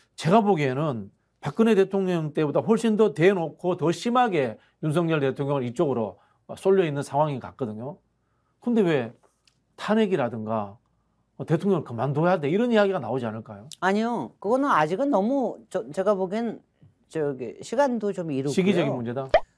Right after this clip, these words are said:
Speaker 2: 그리고 지금 이제 이런 게 있는 것 같아요. 그러니까
Speaker 1: 음.
Speaker 2: 문제를 계속 터뜨림으로 해서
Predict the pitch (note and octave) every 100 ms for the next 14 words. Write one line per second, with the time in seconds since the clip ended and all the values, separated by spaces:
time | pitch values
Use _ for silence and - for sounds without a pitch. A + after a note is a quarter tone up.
0 | _ _ - G#3+ B3 A#3 A3+ A#3+ A#3 G#3+
1 | G3+ G3+ F3 D#3+ F#3 B3 B3 A#3+ A3 A3+
2 | D#3+ D#3+ C#3 G#2+ G2+ - A#2+ D3+ B2 G#2+
3 | D#3+ D#3+ B3+ D4+ C#4+ D#4+ D4+ D4 G#3 F#3+
4 | A3+ - - C4 B3+ A3 G3 F#3 D3+ D3
5 | A#3 C4+